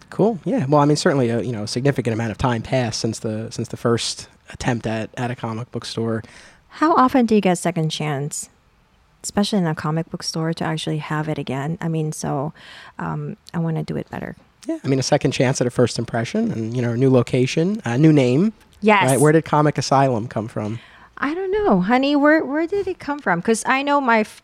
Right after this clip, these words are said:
Speaker 2: my C K J Comics was, um, it was mine, my husband, and our daughter's initial. And the way we spelled comics was, like,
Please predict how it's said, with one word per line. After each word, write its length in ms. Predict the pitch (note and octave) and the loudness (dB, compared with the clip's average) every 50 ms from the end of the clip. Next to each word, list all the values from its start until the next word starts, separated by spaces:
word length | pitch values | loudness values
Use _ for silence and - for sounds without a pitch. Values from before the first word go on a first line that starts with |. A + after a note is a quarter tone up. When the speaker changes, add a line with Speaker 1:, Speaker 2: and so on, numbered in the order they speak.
| - | -4
Speaker 2:
my 80 | A3 G#3 | -4 -4
C 260 | F#3+ - - B3+ A#3+ | -2 -2 -4 -6 -4
K 200 | - B3+ A3 G3 | -2 0 0 0
J 460 | F#3 E3+ E3+ F#3 F3+ E3+ D#3 D3 D3+ E3 | 0 0 0 2 2 2 2 0 -2 -4
Comics 600 | - - F3 D#3+ D#3+ D3+ D3+ D#3+ - - - - | -4 -4 -4 -4 -2 -2 -4 -6 -6 -8 -10 -10
was, 360 | F#3+ F3 E3+ E3+ D#3+ D#3+ E3 - | -8 -4 -2 -2 -2 -2 -2 -2
um, 460 | D3+ D3 D3 D3 C#3+ C#3+ C#3+ D3+ D3 _ _ _ _ _ _ - - - - - - _ _ - | -4 -2 -4 -6 -8 -10 -12 -14 -14 _ _ _ _ _ _ -20 -20 -20 -20 -20 -20 _ _ 0
it 40 | |
was 260 | G3 F#3+ F3 E3 - - | 2 2 2 2 0 0
mine, 800 | F#3 F3+ F3+ F3+ F3+ F#3 F#3 G3+ G#3 G#3+ A3+ B3+ C#4 C#4 C#4+ _ _ _ _ _ | 2 4 4 4 4 4 4 4 2 2 0 -2 -4 -8 -16 _ _ _ _ _
my 140 | - F#3+ F3 | -6 -4 -4
husband, 520 | E3 - E3+ E3+ - - E3+ E3 E3+ E3+ - - | -2 -2 -4 -4 -4 -4 -2 -2 -2 -4 -4 -6
and 260 | E3 D#3+ D#3+ D#3+ D#3+ | -6 -4 -4 -4 -4
our 140 | - E3 E3 | -4 -6 -4
daughter's 480 | D#3+ - D#3+ D#3 D#3+ D#3+ D#3 D#3+ D#3+ - | -2 0 0 0 2 0 0 -2 -4 -4
initial. 560 | - D#3 D#3 D3+ - - D3 C3+ C#3+ E3 F3 - _ _ _ - - - - - _ - | -4 -4 -4 -4 -4 -4 -6 -6 -6 -6 -8 -10 _ _ _ -20 -20 -20 -20 -18 _ -2
And 160 | F#3+ F3+ F3 | 0 0 2
the 100 | F#3 F#3 | 4 4
way 140 | F#3 G3 G#3 | 4 4 4
we 100 | G#3 G#3+ | 4 2
spelled 400 | - - - F#3+ F#3 F3 E3+ - | 0 0 2 2 2 2 2 -2
comics 460 | - G3 F3 F3 E3 D3+ D3 - - | -2 0 0 0 0 -2 -4 -4 -4
was, 200 | D#3+ D#3 - - | -4 -4 -2 -2
like, 280 | D#3+ D#3 D3+ D3+ - | -2 -2 -2 -2 -4